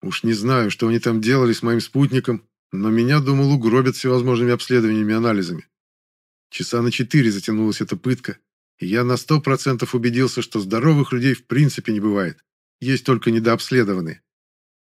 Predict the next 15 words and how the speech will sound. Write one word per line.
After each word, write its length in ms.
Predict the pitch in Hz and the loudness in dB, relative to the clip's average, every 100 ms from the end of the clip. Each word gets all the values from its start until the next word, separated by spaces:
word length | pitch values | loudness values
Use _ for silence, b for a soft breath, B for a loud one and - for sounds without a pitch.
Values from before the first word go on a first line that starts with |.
| _ | _
При 140 | 95 104 | -6 -4
этом 180 | 110 120 | 0 0
меня, 200 | 123 123 | 2 0
в 60 | |
конце 260 | 127 123 127 | 0 0 0
концов, 380 | 131 - 131 107 | 0 0 -2 2
выпустили 540 | 139 151 113 113 107 | 4 4 2 0 2
из 80 | 107 | 2
этих 220 | 104 107 | 0 0
застенков, 580 | 113 - 131 120 104 - | -2 0 -2 -2 -10 -8
признав 320 | 110 110 131 | -4 0 -2
скорее 280 | - 127 120 | 2 2 4
живым, 300 | 117 113 135 | 4 4 2
чем 180 | - 117 | 2 2
мертвым. 420 | 117 107 101 | 2 0 -6